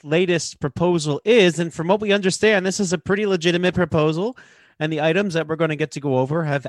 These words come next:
actually been discussed, and a step above that, as reported by many outlets on Monday, including the Associated Press, this is agreed to by the owners. So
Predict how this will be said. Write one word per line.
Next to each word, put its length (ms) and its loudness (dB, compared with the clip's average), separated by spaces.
actually 500 -2
been 220 -2
discussed, 580 -2
and 360 2
a 80 -2
step 260 0
above 340 -2
that, 280 2
as 180 0
reported 380 0
by 160 2
many 280 0
outlets 440 -2
on 120 -2
Monday, 460 -4
including 380 -6
the 80 -6
Associated 680 -6
Press, 480 -2
this 220 -2
is 420 -4
agreed 380 2
to 160 0
by 180 4
the 160 2
owners. 500 0
So 460 2